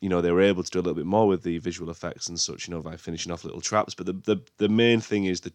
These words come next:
the, the actual structure and the, and the chunk of what you see in the traps, they're all, they're all pretty much, so they could kill you <laughs> basically if they really wanted to.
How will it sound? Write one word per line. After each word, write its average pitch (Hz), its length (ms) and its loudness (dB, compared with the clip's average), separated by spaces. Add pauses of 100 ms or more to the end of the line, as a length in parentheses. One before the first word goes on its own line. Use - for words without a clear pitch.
(140)
the, 95 160 2 (380)
the 104 200 4
actual 107 380 2
structure - 480 0
and 104 100 0
the, 98 220 0
and 95 160 -2
the 92 60 -2
chunk 104 400 0
of 92 160 -8
what 95 160 -4
you 92 80 -8
see 110 480 0 (360)
in 120 140 4
the 110 80 2
traps, - 400 0
they're 90 180 0
all, 85 360 0
they're 98 160 2
all 92 200 4 (140)
pretty 98 160 -2
much, 87 220 -4
so 110 100 0
they 165 120 4
could 180 180 0
kill 143 180 6
you 123 120 6
<laughs> - 20 0
basically - 420 4
if 107 60 -10
they 120 100 4
really 135 220 2 (160)
wanted 139 280 -2
to. 135 360 2